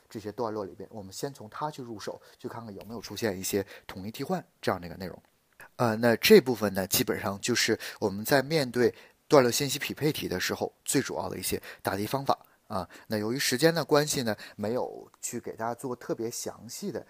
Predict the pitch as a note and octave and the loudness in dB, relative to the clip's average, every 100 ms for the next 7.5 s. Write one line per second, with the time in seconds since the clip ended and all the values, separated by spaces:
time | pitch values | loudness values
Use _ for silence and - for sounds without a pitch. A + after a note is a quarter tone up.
0 | _ - G2+ F2 F2+ - G#2+ B2 - - | _ -10 -10 -10 -12 -8 -6 -6 -8 -14
1 | _ D#3 E3+ A2+ C3 C#3 - - D3 A2+ | _ -2 -2 -4 -6 -12 -14 -12 -10 -10
2 | - E3 E3+ - - F#2+ - A#2 G2+ A2 | -2 -2 0 -6 -8 -12 -8 -6 -6 -6
3 | G2+ - B2+ - B2 - - C#3 - G2 | -6 -6 -8 -8 -14 -14 -16 -14 -14 -10
4 | D3+ B2 - F2 F#2+ - _ _ _ - | -8 -8 -10 -12 -12 -14 _ _ _ -10
5 | C3+ A#2+ - D#3+ D#3+ E3 C3 - A#2+ F2 | -4 -4 -4 -6 -4 -4 -4 -2 -2 -4
6 | F#2+ G2+ G#2+ - B2 A2 G2+ G#2 C3+ G#2+ | -6 -6 -6 -4 -4 -4 -6 -4 -2 -2
7 | G2 F#2 C3+ - G#2+ | -6 -8 -6 -2 -4